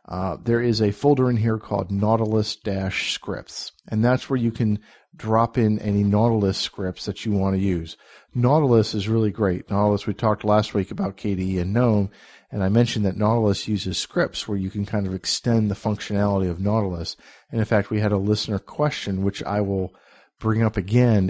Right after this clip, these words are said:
in our listener feedback section in this episode. But anyway, but that, that's the folder where you would drop those scripts. Uh, there's also a folder for, uh, the panel,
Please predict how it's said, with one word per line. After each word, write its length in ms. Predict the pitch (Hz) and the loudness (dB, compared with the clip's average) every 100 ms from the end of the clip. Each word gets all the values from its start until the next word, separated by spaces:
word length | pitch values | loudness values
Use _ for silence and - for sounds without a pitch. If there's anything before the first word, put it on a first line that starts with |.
| - | 0
in 120 | 95 | 0
our 140 | 92 | 0
listener 380 | 92 101 - 87 | 0 -2 -4 -8
feedback 480 | - 117 98 90 - | -4 -2 -2 -4 -4
section 420 | - 90 - 85 | -8 -8 -8 -6
in 140 | 85 90 | -4 2
this 240 | 165 - | 2 2
episode. 500 | 95 - - - - | -4 -8 -12 -12 -12
But 120 | 104 | -2
anyway, 460 | 113 131 87 - - - - - - - | 2 4 2 -4 -10 -20 -20 -20 -20 -2
but 320 | 110 - - - - - | 0 0 -10 -20 -18 -4
that, 240 | 143 147 | -4 2
that's 260 | 156 185 - | 2 2 0
the 120 | 151 | -4
folder 320 | - 139 127 | 2 4 4
where 160 | 117 117 | 2 2
you 120 | 107 | 2
would 120 | 107 | 0
drop 340 | 92 107 92 - | 0 0 0 0
those 200 | 90 87 | -4 -4
scripts. 540 | - 92 - - - - _ _ - | -6 -8 -8 -10 -14 -16 _ _ -6
Uh, 240 | 101 202 | -2 -2
there's 300 | - 120 113 | 0 0 2
also 420 | 135 143 143 127 | 0 0 0 0
a 180 | 101 104 | 0 -2
folder 460 | 95 127 123 117 110 | -2 0 2 2 0
for, 520 | - 113 107 104 - | -4 -2 0 0 -2
uh, 200 | - - | -8 -8
the 140 | - | -10
panel, 680 | - - 131 131 143 160 | -12 -8 -2 0 0 -2